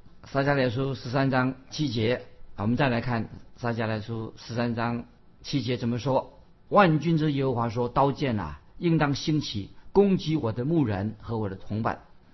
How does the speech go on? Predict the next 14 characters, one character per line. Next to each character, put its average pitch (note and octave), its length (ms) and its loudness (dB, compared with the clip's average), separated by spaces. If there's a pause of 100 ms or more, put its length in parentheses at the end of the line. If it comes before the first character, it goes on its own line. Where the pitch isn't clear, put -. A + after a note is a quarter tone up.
(120)
那 A#2+ 100 -4
注 C#3+ 180 -4
意 A2+ 120 -2
哦， G#2 200 -2
这 C3+ 120 -4
些 A#2 340 -2 (260)
经 D#3+ 200 2
文 A2+ 240 4 (140)
啊， E2+ 140 -2
是 A#2 480 -6 (400)
耶 C#3 120 6
和 F#3 120 10
华 C3 220 4
神 A2 340 -2